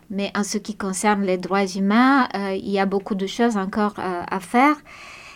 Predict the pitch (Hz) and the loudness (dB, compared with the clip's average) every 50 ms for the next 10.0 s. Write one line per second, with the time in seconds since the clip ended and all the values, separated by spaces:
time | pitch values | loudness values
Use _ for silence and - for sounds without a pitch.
0 | - _ _ - 208 208 202 190 190 185 185 180 175 - - 214 202 196 202 180 | -20 _ _ 2 4 4 4 4 4 2 2 0 -2 -4 -2 0 2 2 2 2
1 | 190 190 175 175 190 196 196 190 190 185 185 185 185 180 - - - - - - | 0 -2 -2 -2 0 0 0 0 0 -2 -4 -4 -6 -8 -10 -12 -16 -20 -20 -20
2 | - - 196 190 214 262 294 262 202 202 196 - 220 202 190 - 202 185 214 214 | -8 -6 -4 0 2 4 4 4 4 2 0 -2 -4 -4 -2 -4 -4 -2 0 0
3 | 214 202 233 202 190 190 185 180 180 180 175 175 180 185 185 185 196 - - - | 0 0 -2 -2 -2 0 0 0 0 -2 -4 -4 -6 -6 -6 -6 -8 -8 -10 -8
4 | - 262 285 285 285 - - 202 196 196 - - 202 202 196 190 185 - - _ | -4 -4 -4 -4 -2 -4 -4 -4 -4 -6 -6 -4 -4 -2 -2 -2 -4 -6 -10 _
5 | _ _ - 220 196 190 202 196 190 208 208 220 226 214 214 - - - 190 185 | _ _ -6 -6 -4 -2 -2 -2 0 0 2 2 2 0 -2 -6 -6 -4 -4 -2
6 | 180 180 180 180 180 180 190 190 202 202 185 - - 247 240 240 233 233 - - | -2 0 0 -2 -2 -2 -2 0 -2 -2 -2 -2 2 4 6 6 6 4 0 -2
7 | 202 190 175 190 208 202 - - - 226 214 - - 196 196 196 202 214 220 220 | -4 -2 -2 -2 -4 -4 -8 -8 -8 -8 -6 -4 -4 -2 0 2 2 4 4 4
8 | 220 202 196 190 190 185 185 185 185 180 - _ _ - 226 226 220 214 220 214 | 4 4 2 0 -2 -2 -4 -6 -8 -10 -14 _ _ 2 4 6 6 6 4 4
9 | 214 208 196 202 208 - - 190 - - - - 220 220 220 220 214 - - | 2 0 0 -2 -2 -4 -8 -10 -10 -14 -8 -4 -2 0 0 -2 -2 -6 -10